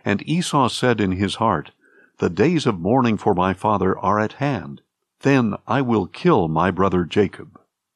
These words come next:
When the words of her older son Esau were relayed to Rebekah, she sent for her younger son Jacob and told him, "Look, your brother Esau is consoling himself by plotting to kill you. So now, my son,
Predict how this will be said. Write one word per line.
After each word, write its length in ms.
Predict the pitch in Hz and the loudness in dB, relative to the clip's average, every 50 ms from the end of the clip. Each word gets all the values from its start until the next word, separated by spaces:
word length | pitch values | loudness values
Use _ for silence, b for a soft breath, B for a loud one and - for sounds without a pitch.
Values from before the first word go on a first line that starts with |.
| _ _ _ _ _ _ _ _ _ _ _ _ _ _ | _ _ _ _ _ _ _ _ _ _ _ _ _ _
When 140 | - 127 123 | -2 2 2
the 80 | 117 110 | 2 2
words 380 | 98 117 147 196 202 170 - | 4 4 2 2 2 0 0
of 140 | 139 131 110 | -2 -2 -2
her 220 | 98 110 127 - | 0 0 0 2
older 300 | - 127 135 131 117 113 | 2 2 2 4 2 2
son 300 | 101 - - 110 98 98 - | 2 2 2 2 2 2 -2
Esau 440 | - 117 110 107 - - 80 71 73 | -2 -4 -4 -4 -2 -2 -2 -2 -2
were 180 | 76 82 87 90 | 0 0 0 0
relayed 420 | 90 92 95 95 127 156 - 101 | 2 0 0 0 0 -2 -2 -6
to 140 | - - 110 | -6 -4 -2
Rebekah, 580 | 101 85 82 80 98 95 92 - - - - _ _ _ _ b b b b b | -2 -2 0 0 -2 -2 -2 -6 -12 -14 -14 _ _ _ _ b b b b b
she 200 | b - - 131 | b -4 -4 -2
sent 300 | - - 170 190 208 - | -2 0 0 0 0 0
for 180 | - 151 131 | 0 0 0
her 180 | 95 101 127 120 | 2 2 0 0
younger 340 | 95 107 120 120 113 113 101 | 2 2 2 2 2 0 -2
son 320 | - - 117 110 98 92 | 0 0 0 0 0 0
Jacob 400 | 80 - 107 113 107 - 98 82 | 0 0 0 0 0 -2 -2 0
and 160 | 92 95 92 | 0 0 0
told 260 | 87 - 131 139 117 - | 0 0 0 0 2 2
him, 220 | 113 107 95 87 B B B B B B B | 2 0 0 -2 B B B B B B B
"Look, 260 | 143 143 131 - - | 0 0 0 0 0
your 140 | - 131 127 | 0 2 2
brother 440 | 120 98 131 151 180 156 123 113 - | 2 2 0 0 2 2 0 0 0
Esau 460 | - 143 160 151 - - 95 90 87 - - | -2 -4 -4 -4 -2 0 0 0 0 0 -2
is 160 | 131 107 - | -4 -6 -4
consoling 600 | - - 104 95 - - - 170 185 165 143 113 | -4 -4 -4 -4 -4 -2 0 0 2 2 2 0
himself 540 | 87 80 90 85 - - 98 90 87 87 - B B B B B B | 0 -2 -2 -2 0 0 0 2 0 0 -4 B B B B B B
by 160 | - 107 107 | -4 -2 -2
plotting 520 | 113 - - - 156 156 147 - 143 131 127 | -2 -4 -4 -2 0 0 0 0 -2 -2 -2
to 100 | - - | -6 -8
kill 320 | 135 - - 196 196 175 123 | -10 -4 0 2 2 2 2
you. 300 | 92 82 71 - - - _ _ _ _ b b b b b b | 0 -2 -6 -8 -10 -18 _ _ _ _ b b b b b b
So 200 | b - 135 127 | b 0 2 2
now, 240 | 117 123 139 160 165 | 4 4 4 4 2
my 200 | 143 131 123 117 | 2 2 2 2
son, 380 | - - 123 113 107 104 98 | 0 0 0 0 0 0 -2